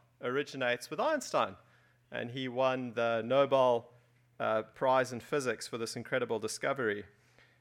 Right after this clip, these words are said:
He also made incredible contributions in the area of quantum mechanics, another area of expertise I don't have anything to offer you.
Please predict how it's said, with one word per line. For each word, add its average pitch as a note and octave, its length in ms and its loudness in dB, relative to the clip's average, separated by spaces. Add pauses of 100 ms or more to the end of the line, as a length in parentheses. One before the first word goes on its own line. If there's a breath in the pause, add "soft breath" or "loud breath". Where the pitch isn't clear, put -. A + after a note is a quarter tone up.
(180 soft breath)
He A#2 220 -6
also B2+ 300 -4
made C3+ 260 4
incredible D3 480 0
contributions D3+ 920 -2
in C3+ 180 -2
the C3 60 -2
area C#3+ 220 4
of C3 200 4
quantum F3 460 2
mechanics, F3 800 0 (560 loud breath)
another A#2 200 0
area B2+ 200 4
of A#2+ 80 0
expertise C#3 600 -6
I A#2+ 160 0
don't B2+ 140 0
have A#2+ 100 -2
anything C3 220 -4
to C3 140 -6
offer B2+ 180 -6
you. C3+ 220 -2